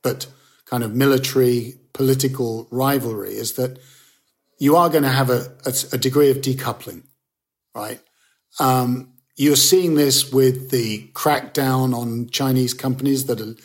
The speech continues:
basically, it's because they've got data, yes, and the state wants control over data, but they also don't want them listing in the United States.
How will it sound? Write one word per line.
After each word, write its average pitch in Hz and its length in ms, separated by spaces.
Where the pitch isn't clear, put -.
basically, 165 440
it's 151 240
because - 520
they've 143 160
got - 300
data, 160 420
yes, 127 460
and 131 140
the 123 100
state 156 360
wants 131 200
control 131 400
over 117 140
data, 139 320
but 113 120
they 147 120
also 175 240
don't 156 240
want 156 180
them 160 140
listing 175 300
in 170 100
the 170 60
United 180 400
States. - 520